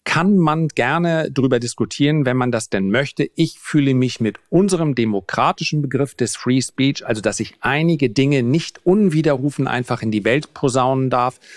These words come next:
und damit gegebenenfalls auch ein paar Millionen Follower habe,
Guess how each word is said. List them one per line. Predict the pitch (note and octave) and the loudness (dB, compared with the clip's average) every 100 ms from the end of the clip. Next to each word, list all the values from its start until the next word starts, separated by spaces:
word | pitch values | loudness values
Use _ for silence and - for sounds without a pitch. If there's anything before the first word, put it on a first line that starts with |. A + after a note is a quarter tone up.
| - | -12
und | - A#2 | -4 0
damit | B2+ A#2 | 0 0
gegebenenfalls | A2 A2+ A#2 A2+ - A2+ B2 | 0 0 2 0 0 -2 -4
auch | - | -8
ein | A2 G2+ | -8 -8
paar | - A#2+ D3 | -4 -2 0
Millionen | B2 A2+ A2+ G#2 | 0 0 0 0
Follower | G2 - E3+ C#3+ G2 F2+ | -4 -4 0 2 0 0
habe, | G2 G2 A#2 | -2 -2 -2